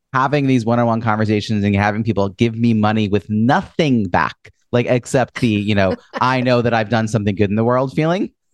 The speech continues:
Speaker 2: Yes.
Speaker 1: And I'm like, "Oh," <laughs> like, it's relationships, like, the, the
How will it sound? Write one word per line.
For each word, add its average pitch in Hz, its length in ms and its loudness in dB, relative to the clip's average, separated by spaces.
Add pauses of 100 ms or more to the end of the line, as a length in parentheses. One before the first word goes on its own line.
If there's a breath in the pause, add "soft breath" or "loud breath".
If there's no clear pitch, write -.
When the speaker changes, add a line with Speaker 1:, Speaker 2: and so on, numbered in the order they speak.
(320 loud breath)
Speaker 2:
Yes. 208 380 0
Speaker 1:
And 175 160 0
I'm 170 160 2
like, 147 300 0 (140)
"Oh," 170 960 2 (340)
<laughs> - 360 -2
like, 233 240 -2 (320 soft breath)
it's - 280 2
relationships, 135 1300 0
like, 117 140 0
the, 127 200 -2 (140)
the 117 260 0